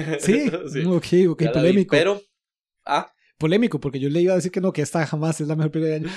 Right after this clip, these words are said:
Speaker 2: No, no, pero es porque yo tengo un sesgo, o sea, a mí me encanta demasiado Dune, me gusta demasiado Dune.
Speaker 1: Entonces te iba a decir que esta es la
Speaker 2: Que
Speaker 1: peor.
Speaker 2: Dune es, sí, claro.
Speaker 1: Es la mejor película del año. Yo creo que no,
Speaker 2: Hasta,
Speaker 1: pero
Speaker 2: hasta que vea algo mejor, pero di,
Speaker 1: Ajá,
Speaker 2: ya,
Speaker 1: ajá.
Speaker 2: ya va a terminar el año y no creo.
Speaker 1: <laughs> Es muy buena, sí.
Speaker 2: Ujú.
Speaker 1: Eh,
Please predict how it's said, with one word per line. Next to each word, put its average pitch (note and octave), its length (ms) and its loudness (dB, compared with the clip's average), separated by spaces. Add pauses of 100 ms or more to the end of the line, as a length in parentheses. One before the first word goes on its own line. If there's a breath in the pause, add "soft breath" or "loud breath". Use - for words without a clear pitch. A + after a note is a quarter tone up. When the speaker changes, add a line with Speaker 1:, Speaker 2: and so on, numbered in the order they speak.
Speaker 2:
No, A3+ 100 4
no, A#3 100 8
pero F3 100 2
es D#3 60 2
porque F#3 160 2
yo F3+ 100 2
tengo F#3 140 2
un E3+ 40 0
sesgo, D3+ 300 2
o A#2+ 60 -6
sea, D3 100 -2
a C#3+ 60 -2
mí C#3+ 100 -2
me D3 60 -2
encanta C#3 240 -4
demasiado B2+ 340 -4
Dune, B2 140 -6
me A#2+ 80 -8
gusta B2 180 -6
demasiado B2 300 -6
Dune. A2+ 160 -10 (240)
Speaker 1:
Entonces D#3 360 -6
te E3 100 -2
iba F3 80 0
a - 20 2
decir E3 160 -8
que D3+ 120 0
esta D#3 360 0
es D#3 240 -6
la A#2+ 140 -8
Speaker 2:
Que D#3+ 120 4
Speaker 1:
peor. D#3+ 140 4
Speaker 2:
Dune F3 160 4
es, D#3 80 0
sí, D3 180 -2
claro. C3 240 -8
Speaker 1:
Es C3+ 100 -2
la D3+ 60 2
mejor C#3 200 -4
película C#3 340 -8
del C#3+ 100 -8
año. A2 100 -8
Yo D3+ 180 2 (140)
creo C3+ 200 -4
que F3 100 -6
no, F3+ 120 0
Speaker 2:
Hasta, F#3 100 0
Speaker 1:
pero F#3 160 4
Speaker 2:
hasta E3+ 260 -2
que E3 100 -2
vea F3+ 120 4
algo A#3+ 160 2
mejor, G#3 280 2
pero C3+ 160 -2
di, C#3+ 120 2
Speaker 1:
Ajá, A#2+ 260 -2
Speaker 2:
ya, D3 60 -2
Speaker 1:
ajá. D3+ 80 0
Speaker 2:
ya D3+ 100 -2
va E3+ 60 2
a E3 40 -6
terminar E3+ 300 0
el E3 60 2
año E3+ 200 0
y C3+ 60 -4
no C3+ 120 -6
creo. C#3 180 -4
Speaker 1:
<laughs> F3 1700 -4
Es E3 200 4
muy F#3 140 -2
buena, A#2 280 -6
sí. G#2+ 320 -6
Speaker 2:
Ujú. E3+ 120 -2
Speaker 1:
Eh, A#2 320 0